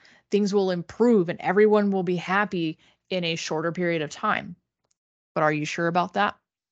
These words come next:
There's a ripple effect that happens when you make changes in your business.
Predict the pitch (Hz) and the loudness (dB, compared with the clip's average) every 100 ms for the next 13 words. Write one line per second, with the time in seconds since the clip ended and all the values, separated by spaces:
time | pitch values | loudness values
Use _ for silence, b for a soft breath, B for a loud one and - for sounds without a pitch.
0 | _ - 214 220 202 311 311 220 180 160 | _ 4 6 4 2 -2 0 0 -2 -4
1 | 151 - - 156 147 143 - 156 151 151 | -4 -6 -14 -8 -6 -8 -6 -4 -4 -6
2 | 131 - - - _ _ 214 160 160 170 | -14 -12 -14 -14 _ _ -12 -8 -6 -4
3 | 165 165 - 160 151 156 147 - 87 - | -4 -6 -8 -8 -6 -8 -8 -10 -10 -8
4 | - 190 - - | -8 -10 -8 -8